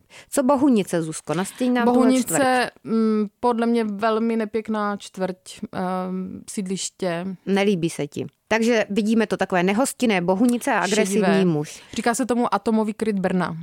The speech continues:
Speaker 2: že to, když by atomová bomba zasáhla Brno,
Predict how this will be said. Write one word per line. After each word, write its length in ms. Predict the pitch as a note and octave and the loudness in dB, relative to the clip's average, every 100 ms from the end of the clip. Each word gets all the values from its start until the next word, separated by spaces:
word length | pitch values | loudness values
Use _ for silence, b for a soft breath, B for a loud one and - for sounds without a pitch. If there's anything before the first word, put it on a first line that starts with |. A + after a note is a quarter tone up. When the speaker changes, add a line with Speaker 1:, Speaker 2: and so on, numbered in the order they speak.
| F3+ | -6
Speaker 2:
že 160 | F#3+ | -4
to, 180 | F#3+ G3+ - | -2 -4 -4
když 260 | F#3 G3 | -2 -2
by 240 | F#3 G#3 - | 2 2 2
atomová 400 | - G3+ G3 G3 | -2 0 2 0
bomba 320 | F#3+ F#3 F#3 | 0 -2 -2
zasáhla 420 | F#3 F#3 G3 F#3 F#3+ | -4 -4 -4 -4 -4
Brno, 360 | F3+ E3 D#3 | -4 -4 -6